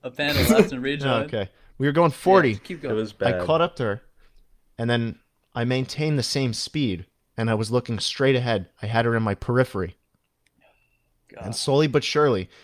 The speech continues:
Speaker 2: you know, if you, you can do this to people, like, right next to you too, walking down the street.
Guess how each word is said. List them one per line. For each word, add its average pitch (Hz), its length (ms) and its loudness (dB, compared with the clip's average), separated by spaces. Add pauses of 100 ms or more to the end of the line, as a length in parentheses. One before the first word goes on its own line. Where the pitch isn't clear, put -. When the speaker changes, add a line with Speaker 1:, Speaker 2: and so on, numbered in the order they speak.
(120)
Speaker 2:
you 180 140 0
know, 240 120 4
if - 120 0
you, 190 180 -4 (160)
you 175 120 -4
can 233 200 0
do 196 100 4
this 190 180 0
to 160 80 -4
people, 170 480 4
like, 143 300 2 (220)
right 147 240 4
next 185 300 -2
to 123 60 -4
you 104 80 -2
too, 165 240 -4
walking 120 380 0
down 131 160 0
the 123 60 -6
street. 117 360 -6